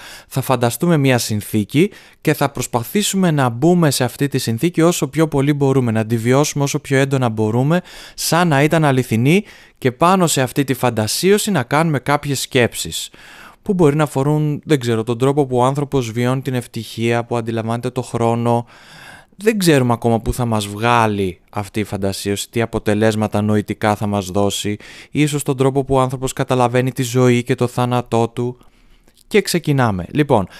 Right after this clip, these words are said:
ας φανταστούμε ότι δημιουργείται μία πλατφόρμα, ότι εφευρίσκεται ένα μηχάνημα, η οποία πλατφόρμα θα είναι τεχνολογικά πάρα πολύ προηγμένη,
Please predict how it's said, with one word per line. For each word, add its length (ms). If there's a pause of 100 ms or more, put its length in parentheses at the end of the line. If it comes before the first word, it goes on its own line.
(200)
ας 180
φανταστούμε 680
ότι 180
δημιουργείται 600
μία 240
πλατφόρμα, 680
ότι 140
εφευρίσκεται 600
ένα 140
μηχάνημα, 760 (440)
η 120
οποία 440
πλατφόρμα 600
θα 120
είναι 120
τεχνολογικά 800
πάρα 460
πολύ 280
προηγμένη, 880